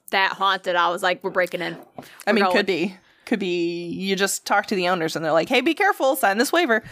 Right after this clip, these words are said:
Speaker 2: Um, so these folks go here. They go onto this. This is the fourth floor. They go in.
Speaker 1: Wait.
Speaker 2: Huh?
Speaker 1: They go onto the floor that is locked.
Speaker 2: Yes. Yeah, they're let into the floor.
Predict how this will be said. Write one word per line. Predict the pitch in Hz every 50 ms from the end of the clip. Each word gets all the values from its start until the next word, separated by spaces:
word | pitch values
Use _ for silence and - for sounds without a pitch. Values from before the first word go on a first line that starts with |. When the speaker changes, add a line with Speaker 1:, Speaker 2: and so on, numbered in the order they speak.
| - - - - - - _
Speaker 2:
Um, | - 220 226 226 214 220 196 190 _ _ _ _ _
so | - - - 262 214 185 240 - _ _ _ _ _ _ _ _ - - -
these | 208 220 233
folks | - 226 214 214 214 - - -
go | 202 - 233 233 240
here. | 240 - 220 196 190 247 - - _ _ _ - - _ _
They | - 185 190
go | 185 214 214 208 226
onto | 233 226 226 220 208
this. | 190 202 208 -
This | - 175 190 185
is | 190
the | 190 202
fourth | - - 220 226 240
floor. | - - 165 143 123 135 208 - _ _ _ _ _ _ _ _ - _ _ _ _
They | 175 175
go | 175 214 220 233 220
in. | 190 180 175 190 196 - - - - - - - _ -
Speaker 1:
Wait. | 247 247 220 202 - _ _ _ _ _ _ _ _
Speaker 2:
Huh? | - 208 185 202 - - - - - _ _ _ _ _
Speaker 1:
They | 233 233
go | - 254 254 254
onto | 262 269 247 - 254
the | 240 226
floor | - - - - 262 262 247 226 202 190 180 180 175 175 -
that | 185 180
is | 175 170 156 - -
locked. | 165 175 202 196 180 143 - _ - - - _ _ _ _ _ _ _ _
Speaker 2:
Yes. | - 185 160 - - - _ _ _ _ _ _ _ _
Yeah, | _ 202 190 185
they're | 180 180 185
let | 185 190 202 202 - -
into | - 196 185 185 185
the | - - -
floor. | - - 113 90 71 -